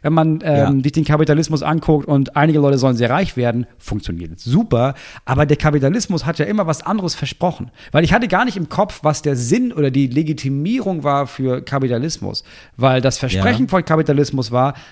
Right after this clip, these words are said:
Speaker 1: naja, einige Leute werden absurd reich, klar,
Speaker 2: Ja.
Speaker 1: und viele andere haben nicht so viel. Aber insgesamt wächst es ja für alle. Das war die Idee von Kapitalismus. Also es gibt Leute, die haben viel, Leute, die
Speaker 2: Ja,
Speaker 1: haben
Speaker 2: genau.
Speaker 1: wenig, aber Stück für Stück wird's immer mehr. Und das,
Speaker 2: Ja, genau.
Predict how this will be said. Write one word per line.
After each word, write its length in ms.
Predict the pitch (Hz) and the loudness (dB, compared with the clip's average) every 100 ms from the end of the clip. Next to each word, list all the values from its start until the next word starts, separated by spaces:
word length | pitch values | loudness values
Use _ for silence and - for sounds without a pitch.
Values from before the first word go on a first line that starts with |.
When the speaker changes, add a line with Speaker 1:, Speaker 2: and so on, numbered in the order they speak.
| - | -4
Speaker 1:
naja, 260 | 147 139 - | 0 0 0
einige 280 | 151 185 165 | 0 0 2
Leute 260 | 143 143 | 2 2
werden 180 | 123 131 | 2 0
absurd 340 | 139 117 120 104 | 0 -2 -2 0
reich, 400 | 107 185 202 - | 0 -2 -4 -12
klar, 400 | - 110 151 226 - | -12 -4 -2 -4 -6
Speaker 2:
Ja. 160 | 101 92 | -4 0
Speaker 1:
und 300 | 139 131 - | 0 -2 -8
viele 380 | - - 185 160 | -14 -2 2 2
andere 260 | 151 160 131 | 2 0 0
haben 160 | 120 | 0
nicht 180 | 131 143 | 0 0
so 120 | 175 | -2
viel. 400 | 165 185 214 254 - - _ - | -4 -4 -2 -4 -8 -20 _ -4
Aber 360 | 151 143 139 | 0 0 0
insgesamt 720 | 214 262 - 214 143 143 160 - | 0 0 0 -4 -2 -2 -2 -8
wächst 400 | 117 120 185 - | -4 -2 -2 -4
es 100 | 160 | -4
ja 160 | - 147 | -2 -2
für 220 | - 131 | -2 -6
alle. 220 | 117 92 - - | -4 -8 -12 -4
Das 180 | 131 147 | -2 2
war 80 | 147 | 2
die 160 | 147 | 2
Idee 240 | 135 147 143 | 2 2 2
von 120 | 143 | 0
Kapitalismus. 760 | 127 127 113 110 - - - | 2 2 2 0 -4 -10 -14
Also 200 | - 120 | -4 0
es 140 | 120 - | 0 -2
gibt 160 | 127 | -2
Leute, 140 | 131 127 | 0 2
die 100 | 120 | 0
haben 80 | 117 | 0
viel, 220 | - 220 | 0 2
Leute, 160 | 151 | 2
die 60 | 120 | 2
Speaker 2:
Ja, 60 | 117 | 2
Speaker 1:
haben 80 | 117 | 2
Speaker 2:
genau. 200 | 117 196 | 4 4
Speaker 1:
wenig, 220 | 196 151 | 2 0
aber 160 | 131 | -2
Stück 200 | - 226 | 2 0
für 80 | - | 2
Stück 220 | 170 202 | 0 2
wird's 160 | 175 165 | 0 0
immer 160 | 151 143 | -2 0
mehr. 320 | 127 101 90 - - - - | 0 -2 -4 -12 -20 -16 -2
Und 160 | 139 | 2
das, 160 | 190 147 | 4 2
Speaker 2:
Ja, 80 | 110 | 0
genau. 320 | 107 85 | -2 -4